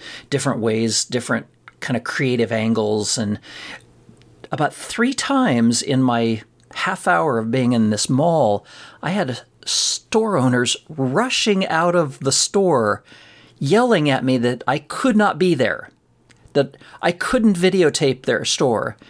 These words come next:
And I had to explain to them, "Well, we have permission to be in the store. I'm not coming into your store, but we have permission from the mall to be here, and I'm just getting shots. I'm not doing anything." Uh, what they were afraid of, and it took me a while to realize this,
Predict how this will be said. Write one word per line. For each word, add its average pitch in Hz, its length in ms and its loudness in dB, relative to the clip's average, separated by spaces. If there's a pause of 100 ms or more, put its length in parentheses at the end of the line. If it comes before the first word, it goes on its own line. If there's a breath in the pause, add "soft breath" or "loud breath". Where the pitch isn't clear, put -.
(640 loud breath)
And 139 140 2
I 127 40 0
had 135 180 0
to 131 40 2
explain 202 380 0
to 170 80 2
them, 120 240 2
"Well, 120 160 4
we 117 240 0
have 135 260 0
permission 131 580 2
to 147 120 0
be 127 300 0
in 127 80 2
the 123 80 2
store. 101 280 -2
I'm 110 140 0
not 131 160 0
coming 139 300 0
into 143 160 0
your 110 80 0
store, - 260 -2
but 110 60 -2
we 120 120 0
have 143 220 -2 (160)
permission 135 400 0
from 123 280 0
the 110 60 4
mall 135 560 4 (260 loud breath)
to 147 100 -2
be 131 220 0
here, 120 260 0
and 113 160 -2
I'm 113 100 2
just 139 240 -2
getting 131 220 0
shots. 110 440 -2
I'm 113 140 2
not 117 640 -4
doing 120 260 2
anything." 113 440 -2
Uh, 107 80 -4 (640 loud breath)
what 185 240 0
they 311 100 0
were 185 160 2
afraid 185 400 -2
of, 117 200 0
and 156 100 0
it 156 80 -6
took 233 160 -6
me 226 80 4
a 185 80 4
while 156 180 2
to 135 80 0
realize 127 460 2
this, 107 340 -2